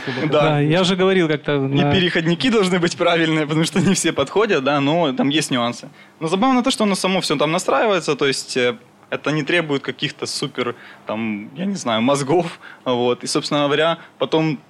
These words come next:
Speaker 2: ты буквально нажимаешь пару кнопочек, и у теб-, ты уже там, ты уже крутишься, уже поворачиваешь вправо-влево. Вот эти джойстики очень понятны тем, кто когда-то играл Д-, Денди или PlayStation или что в этом роде, поэтому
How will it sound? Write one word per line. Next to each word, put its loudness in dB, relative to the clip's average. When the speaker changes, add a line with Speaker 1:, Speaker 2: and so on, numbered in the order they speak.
Speaker 2:
ты 0
буквально 0
нажимаешь 0
пару 0
кнопочек, -2
и -2
у -2
теб-, -6
ты 0
уже 0
там, 0
ты -2
уже 0
крутишься, -2
уже 0
поворачиваешь 0
вправо-влево. 0
Вот -2
эти -4
джойстики -2
очень 0
понятны 0
тем, 0
кто -2
когда-то 2
играл 2
Д-, 2
Денди 2
или 0
PlayStation 0
или 2
что -2
в 2
этом 2
роде, 2
поэтому 0